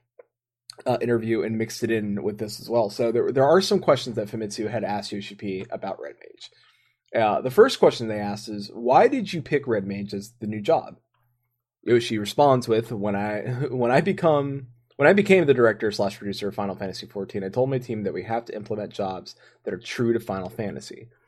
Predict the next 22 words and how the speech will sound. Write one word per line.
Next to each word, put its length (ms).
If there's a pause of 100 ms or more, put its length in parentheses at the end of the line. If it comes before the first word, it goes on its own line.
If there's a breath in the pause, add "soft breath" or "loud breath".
(460 soft breath)
So 180
we 100
returned 520
to 100
tho-, 380 (120)
those 240
roots. 380 (400)
Since 680
twenty 260
seventeen 520
is 100
also 280
the 100
thirtieth 340
year 160
of 60
annivers-, 460 (100)
uh, 240
anniversary 460
for 80
Final 260
Fantasy. 440